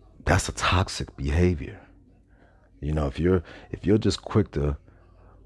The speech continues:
pull out a gun and shoot somebody because you're angry or you, uh, don't agree with something that was done and or said, that's a toxic way of thinking. You're living a toxic life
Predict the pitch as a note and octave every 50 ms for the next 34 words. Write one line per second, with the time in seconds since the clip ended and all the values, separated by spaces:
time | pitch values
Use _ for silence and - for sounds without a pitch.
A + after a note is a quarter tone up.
0 | - - - - G2+ F#2+ F2 E2 C#2+ C#2+ C#2+ C#2+ E2+ F2+ F2+ E2 D2 C#2 C2+ -
1 | - C#2 C#2 - - - A#2 A2+ - - - C#2 C#2+ C#2+ D2 C2+ C#2 C#2+ - -
2 | E2 D2 C#2+ C#2+ C#2 C2+ - - - - - - _ _ - - - _ _ _
3 | _ - D#2+ D#2 C2+ B1 - - - E2 F#2 G#2+ G#2+ F#2 D#2+ D2 C#2+ C#2+ C2+ C2
4 | C2+ C2+ C2+ C#2 D2 D2 D2 C#2+ C#2+ _ - - - _ - - - - - -
5 | - - - - - - - - - - - - D#2 F2+ F2 E2 D#2 D2 C#2 D#2+
6 | F#2 F#2+ F2+ D2+ D2 D2 C#2+ D2 - - - - - - - - - - - D#2+
7 | C#2+ D#2 D2+ D2 C#2+ B1+ B1+ C2+ C#2 C#2+ D2 D2 D2 D2+ D2+ D#2+ D#2+ D#2 D2+ D#2
8 | E2+ E2+ D#2+ D#2+ D2+ D2+ D2 - - G2 G2+ G2 E2 C#2 C#2 C#2 C#2+ - - _
9 | - - - _ _ _ _ _ _ _ - D#2 D#2 - - - - - - -
10 | E2+ D#2+ D#2 - - - A#1+ G#1 - - - - - _ - - C#2 D2+ D2 C#2+
11 | C2 - - - D#2 D#2 C#2+ - - - - - - - D2 D2 C#2+ D#2 E2 -
12 | D3+ D3 C#3+ C#3 C3 - - - - - - - - - - - - - D2 C#2+
13 | - - - A#1 A1 - - C2+ D2+ C#2+ - - - -